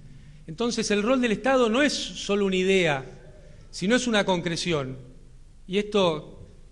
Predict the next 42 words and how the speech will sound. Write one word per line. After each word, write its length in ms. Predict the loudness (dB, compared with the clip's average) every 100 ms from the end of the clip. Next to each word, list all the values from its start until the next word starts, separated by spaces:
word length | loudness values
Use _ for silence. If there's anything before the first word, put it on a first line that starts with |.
| -8
tanto 300 | -6 -4 -4
Kirchner 240 | -2 -2
como 180 | -2 -4
Cristina 540 | -4 -4 -2 -2 -4 -10 -20 -20 -20 -20 -20 -20 -20 -20 -20 -20
la 100 | -14
tenía 240 | -6 -4
muy 180 | -2 -2
clara 360 | 2 4 4 2
y 60 |
la 140 | 0 -2
tiene 200 | -2 0
muy 140 | -2
clara. 480 | -2 -2 -2 -6 -12 -18 -20 -20 -20 -20 -14
Fíjense, 380 | -8 -6 -2 -2
el 80 | 2
Banco 300 | 2 2 -2
Nación, 720 | -2 0 0 0 -4 -12 -20 -20 -20 -20 -20 -16
a 80 | -8
mí, 440 | -2 0 0 -4 -8
Juan 160 | -8 -2
Carlos, 640 | 2 2 2 0 -2 -8 -12 -12 -12 -12 -6
me 80 | -2
encanta 840 | 2 2 2 2 2 0 -4 -10 -10 -10 -10 -10 -10 -2
el 100 | 0
orgullo 380 | 4 4 2
con 120 | 0 0
el 120 | 0
que 80 | 0
vos 180 | 0
lo 80 | 0
decís, 400 | -2 -2 -4 -2
el 80 | -2
mismo 220 | 0 2
orgullo 400 | 2 2 2 2
con 160 | 0 -2
que 100 | -2
podemos 240 | -2 0
hablar 220 | 2 2
de 60 | 2
ansés, 460 | -2 2 6 6 4
del 200 | 0 2
pami, 640 | 6 6 4 0 0